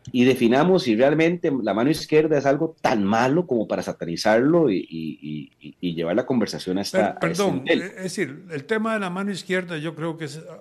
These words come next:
Speaker 2: un, un tema absolutamente intrascendente, no se van a quitar, no se van a obviar, no se van a eliminar. El tema es el tema de las comisiones, Iván, que yo, eh, después de haber pasado doce años en la Asamblea Legislativa,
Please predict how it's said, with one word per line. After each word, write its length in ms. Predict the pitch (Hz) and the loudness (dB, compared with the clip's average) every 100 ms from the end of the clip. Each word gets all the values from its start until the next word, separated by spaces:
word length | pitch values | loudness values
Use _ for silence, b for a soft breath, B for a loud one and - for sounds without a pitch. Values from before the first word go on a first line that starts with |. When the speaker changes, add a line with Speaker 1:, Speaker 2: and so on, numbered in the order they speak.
| - | -10
Speaker 2:
un, 180 | 151 - | -10 -8
un 100 | 139 139 | -10 -6
tema 360 | 147 151 160 | -6 -6 -8
absolutamente 840 | 135 - 110 123 131 123 131 123 127 | -12 -12 -10 -10 -10 -10 -10 -12 -12
intrascendente, 1000 | 113 110 98 101 107 156 160 156 135 104 | -12 -12 -12 -12 -6 -6 -6 -10 -12 -10
no 200 | 113 117 | -10 -8
se 100 | 120 | -8
van 220 | 117 120 | -8 -10
a 80 | 110 | -12
quitar, 420 | 95 87 139 151 | -16 -10 -8 -8
no 140 | 110 | -8
se 80 | 110 | -10
van 240 | 110 113 | -10 -8
a 60 | 110 | -10
obviar, 420 | 98 107 127 143 | -10 -8 -6 -6
no 80 | 113 | -10
se 140 | 101 113 | -12 -10
van 180 | 107 | -10
a 180 | 113 107 107 | -10 -12 -14
eliminar. 480 | 98 92 87 82 80 _ B B B B B | -14 -14 -16 -18 -20 _ B B B B B
El 220 | 156 - | -8 -4
tema 300 | 208 208 220 | 0 2 2
es 100 | 208 | 0
el 100 | 196 | -4
tema 300 | 156 190 196 | -2 -2 -2
de 60 | 185 | -2
las 200 | 165 - | -4 -4
comisiones, 840 | 143 117 107 - 135 135 135 131 - | -4 -4 -6 -4 -2 -2 -2 -8 -10
Iván, 440 | 131 120 104 90 - _ b b b b _ | -8 -8 -8 -14 -20 _ b b b b _
que 220 | 131 113 | -6 -4
yo, 720 | 117 143 160 135 104 - - - | -2 0 0 -2 -4 -10 -14 -6
eh, 320 | 156 165 - _ _ _ _ _ - | -6 -6 -14 _ _ _ _ _ -16
después 500 | 113 101 - 143 151 | -12 -12 -6 -2 0
de 80 | |
haber 200 | 165 160 | 2 0
pasado 520 | 160 147 135 143 151 127 | -2 -4 -2 -2 -2 -2
doce 360 | 127 156 156 | 0 0 0
años 300 | 143 147 151 | -2 -2 -4
en 120 | 135 | -4
la 60 | 131 | -6
Asamblea 440 | 113 110 107 120 | -8 -10 -8 -6
Legislativa, 840 | 143 127 127 107 92 - 107 117 | -4 -6 -6 -8 -10 -10 -10 -10